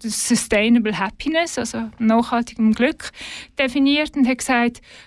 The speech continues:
nachhaltiges Glück ist Glück, das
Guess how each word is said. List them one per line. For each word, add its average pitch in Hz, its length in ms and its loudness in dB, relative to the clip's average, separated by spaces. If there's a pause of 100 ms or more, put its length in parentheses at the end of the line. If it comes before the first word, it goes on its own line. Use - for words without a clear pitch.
nachhaltiges 262 680 0
Glück 262 460 0
ist - 260 -6
Glück, 269 500 0
das 233 420 2